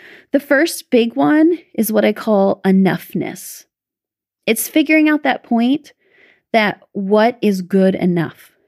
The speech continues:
And I know everybody who might be listening is thinking, "Well, perfect. Perfect is good enough, the A plus." But I wanna remind you, there is no A plussing in adulthood. There is no A plussing in your job.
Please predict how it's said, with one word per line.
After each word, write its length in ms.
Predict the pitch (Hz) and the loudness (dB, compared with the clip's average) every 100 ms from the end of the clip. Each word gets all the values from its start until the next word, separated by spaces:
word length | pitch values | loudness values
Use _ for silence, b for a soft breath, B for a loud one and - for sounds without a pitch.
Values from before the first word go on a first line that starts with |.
| _ _ _ _ _ _ | _ _ _ _ _ _
And 120 | - 151 | -4 0
I 100 | 262 | 2
know 500 | 359 302 254 247 - | 2 2 2 0 0
everybody 640 | 190 214 240 262 269 269 - _ | -2 0 0 -2 -2 -6 -10 _
who 140 | 311 294 | 0 2
might 240 | 294 - | 0 0
be 120 | 349 | -2
listening 460 | 349 349 285 269 226 | -2 -2 0 0 0
is 120 | 208 | -2
thinking, 380 | - 214 214 196 | -2 -2 -2 -2
"Well, 120 | 190 | -2
perfect. 640 | 190 359 523 208 - - _ b b b | 0 0 0 -2 -4 -16 _ b b b
Perfect 400 | - 262 330 302 | 0 0 0 0
is 120 | 240 196 | -2 0
good 160 | 185 | 0
enough, 320 | 170 165 170 | 0 -2 -6
the 200 | 190 202 - | -2 -2 2
A 260 | 202 214 | 0 0
plus." 560 | - 196 185 - - - b b b b - | -4 -8 -8 -10 -20 -20 b b b b 0
But 100 | 311 | 2
I 80 | 330 | 4
wanna 200 | 359 381 | 2 2
remind 400 | 320 311 403 311 | 2 2 0 0
you, 340 | 233 185 180 _ _ _ _ _ _ _ - | 0 0 -4 _ _ _ _ _ _ _ -4
there 120 | 233 | 0
is 220 | 220 254 | 2 2
no 140 | 285 - | 0 2
A 140 | 226 | -2
plussing 420 | 220 208 - 190 | 0 -4 -2 0
in 100 | 180 | 0
adulthood. 460 | 165 170 - - 165 _ _ _ _ - | -2 -4 -8 -12 -14 _ _ _ _ -2
There 140 | 247 | -2
is 200 | - 233 | 0 2
no 200 | 254 269 - | 2 0 0
A 180 | 226 226 | -2 -2
plussing 520 | - 196 - 175 165 B B B - | -4 -6 -2 -2 -2 B B B -2
in 140 | 202 | 2
your 140 | 190 175 | 2 0
job. 380 | 151 95 87 | -2 -4 -10